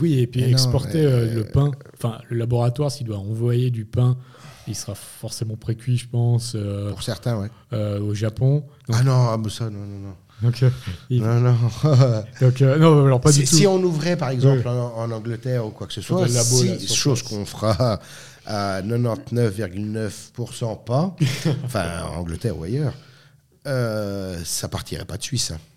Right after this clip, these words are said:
Speaker 1: Oui, non, je disais plus, c'est justement le pain
Speaker 2: Et
Speaker 1: pré-cuit,
Speaker 2: c'est pour ça
Speaker 1: c'est
Speaker 2: qu'on le fera certainement pas.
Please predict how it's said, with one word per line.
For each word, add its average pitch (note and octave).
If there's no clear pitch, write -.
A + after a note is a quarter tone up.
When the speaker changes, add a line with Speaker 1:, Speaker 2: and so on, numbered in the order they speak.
Speaker 1:
Oui, B2+
non, D3
je C3
disais C3
plus, D#3+
c'est B2
justement A#2+
le B2
pain B2+
Speaker 2:
Et -
Speaker 1:
pré-cuit, A#2+
Speaker 2:
c'est C3+
pour B2+
ça A2+
Speaker 1:
c'est A2
Speaker 2:
qu'on B2+
le A2
fera G#2+
certainement A2
pas. A2